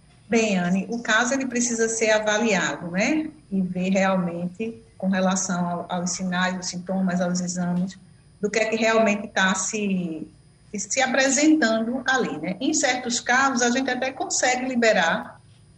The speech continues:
tá? E dar, digamos assim, esse respiro, né, ao paciente, porque ele tem condições de. Em outros casos, a gente vai ter que arrumar outras estratégias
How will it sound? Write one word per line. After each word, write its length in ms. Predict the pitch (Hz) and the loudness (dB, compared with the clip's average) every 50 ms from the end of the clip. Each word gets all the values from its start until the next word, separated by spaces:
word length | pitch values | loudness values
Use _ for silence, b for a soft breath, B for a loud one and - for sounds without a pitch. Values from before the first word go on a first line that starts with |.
| - - | -6 -2
tá? 420 | 180 170 170 196 240 240 - - - - - - - | -2 0 0 0 -2 -4 -8 -10 -16 -20 -20 -10 -6
E 160 | 226 233 233 | -4 -2 0
dar, 260 | 208 220 214 220 220 226 | 2 2 4 4 4 2
digamos 340 | 226 220 226 220 226 220 | 2 0 0 0 2 2
assim, 240 | 226 220 - 226 226 | 2 0 2 0 -2
esse 200 | 226 - - 240 | -2 -2 0 0
respiro, 760 | 233 254 254 247 - - - - 214 208 196 180 180 170 - - - - - _ _ - _ _ _ _ 175 | 0 2 2 0 -2 -2 -4 -4 -2 0 0 0 -2 -4 -6 -10 -16 -20 -20 _ _ -20 _ _ _ _ -6
né, 180 | 175 175 196 | -2 0 2
ao 120 | 208 214 214 | 2 2 2
paciente, 520 | 214 196 202 - - 208 202 226 240 233 | 2 0 0 0 -2 -2 -2 -2 -4 -4
porque 200 | - - - 240 | -8 -4 -2 0
ele 180 | 226 233 233 233 | 0 0 0 -2
tem 240 | - 269 285 294 | -2 -2 -2 0
condições 680 | 294 269 262 247 254 233 - - 233 233 240 233 214 190 | -2 -2 -2 -2 -2 -2 -2 -2 0 0 0 -2 -2 -2
de. 260 | 175 180 160 - - - - - - - - - - - | -4 -4 -4 -6 -8 -14 -18 -20 -20 -20 -20 -20 -18 -4
Em 100 | 349 320 | 0 2
outros 440 | 277 247 240 240 240 247 247 - - | 4 4 4 2 0 -2 -2 -2 -2
casos, 400 | - - 233 214 220 240 233 247 | 0 0 0 2 2 2 0 0
a 40 | 262 | -2
gente 220 | 240 269 254 240 | -2 -2 -6 -4
vai 300 | 240 262 269 269 240 - | -2 0 0 0 -2 -2
ter 240 | - 240 226 254 233 | 0 2 2 2 0
que 420 | - - 254 254 262 277 294 277 - - | -2 -6 -8 -8 -8 -8 -8 -8 -6 -2
arrumar 400 | 233 220 233 240 233 220 214 208 | 0 2 4 4 4 4 4 4
outras 400 | 220 254 311 311 277 269 240 220 | 4 4 2 0 -2 -2 -4 -4
estratégias 880 | 208 - - 190 190 185 - - 175 170 170 185 196 226 240 233 - | -4 -4 -4 -4 -4 -4 -2 -2 -2 -2 -2 -4 -4 -6 -6 -8 -10